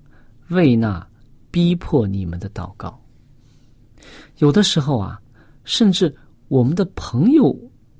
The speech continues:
我们都很难去爱，去真正的去关心啊，去爱他们。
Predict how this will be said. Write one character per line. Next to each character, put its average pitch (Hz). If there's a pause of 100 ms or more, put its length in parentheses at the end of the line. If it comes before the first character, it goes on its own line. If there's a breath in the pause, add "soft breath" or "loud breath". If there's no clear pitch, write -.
(100)
我 135
们 135
都 165
很 127
难 110
去 -
爱， 117 (300 soft breath)
去 -
真 175
正 170
的 123
去 120
关 131
心 135
啊， 110 (220 loud breath)
去 -
爱 117
他 -
们。 95